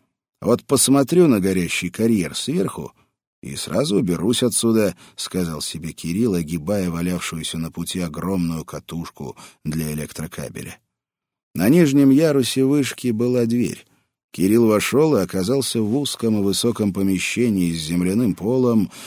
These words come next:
дощатыми стенами и потолком. Доски были наколочены тяп-ляп, и потому сквозь щели все было освещено так, что никаких окошек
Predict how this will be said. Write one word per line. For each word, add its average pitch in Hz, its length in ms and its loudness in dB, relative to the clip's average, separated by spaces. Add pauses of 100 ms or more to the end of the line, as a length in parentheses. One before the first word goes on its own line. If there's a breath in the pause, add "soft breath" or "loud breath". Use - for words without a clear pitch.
(160 loud breath)
дощатыми 98 640 2
стенами 101 840 0 (240 loud breath)
и 95 140 -2
потолком. 87 760 -6 (520)
Доски 107 400 2
были 104 200 2
наколочены 104 720 2
тяп-ляп, 107 680 0 (280 loud breath)
и - 100 -4
потому 90 380 -2
сквозь 95 360 0
щели 110 480 2
все 113 260 0
было 101 220 0
освещено 98 680 -2
так, 117 320 -2
что - 240 -4
никаких 101 640 -2
окошек 80 500 -8